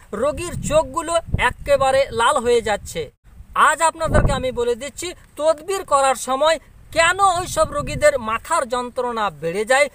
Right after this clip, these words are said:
কেন রোগীটা ছটফট করে, কেন রোগীটার বমি হতে আরম্ভ করে। কারণ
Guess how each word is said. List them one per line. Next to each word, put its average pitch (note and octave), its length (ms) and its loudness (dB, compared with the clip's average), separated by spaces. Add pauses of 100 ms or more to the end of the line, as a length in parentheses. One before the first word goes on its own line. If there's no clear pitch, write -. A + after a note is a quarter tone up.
(260)
কেন F#4 320 2
রোগীটা D#4+ 440 -2
ছটফট - 580 -8
করে, C4+ 260 2 (300)
কেন E4 320 0
রোগীটার C#4 500 0 (240)
বমি C4 220 -2
হতে C4+ 280 -6
আরম্ভ F#3 440 -4
করে। E3 240 -8 (340)
কারণ D#4+ 340 4